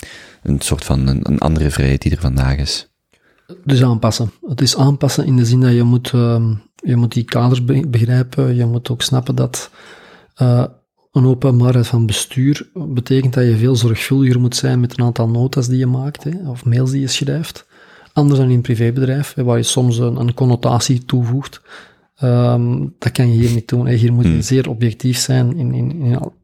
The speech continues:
Speaker 2: dus op zich. Het, het is een leerschool geweest. Ik heb al een paar stommiteiten gedaan natuurlijk, eh, zonder twijfel, eh,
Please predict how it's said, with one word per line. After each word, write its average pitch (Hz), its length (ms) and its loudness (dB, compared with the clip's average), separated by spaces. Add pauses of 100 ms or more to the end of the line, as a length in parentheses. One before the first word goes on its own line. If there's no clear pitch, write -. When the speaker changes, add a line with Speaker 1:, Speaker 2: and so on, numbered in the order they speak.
(140)
Speaker 2:
dus 113 160 0
op 107 120 -2
zich. - 260 -2 (760)
Het, - 120 -14
het 208 180 -2
is 131 100 2
een 123 120 4
leerschool 135 400 4
geweest. 147 300 0
Ik 123 100 -8
heb 110 120 0
al 113 80 -2
een - 140 -10
paar 123 200 -4
stommiteiten 123 640 -4
gedaan 123 200 -2
natuurlijk, 127 500 -4
eh, 123 420 -2 (260)
zonder 123 420 0
twijfel, 123 580 -2
eh, 117 200 -4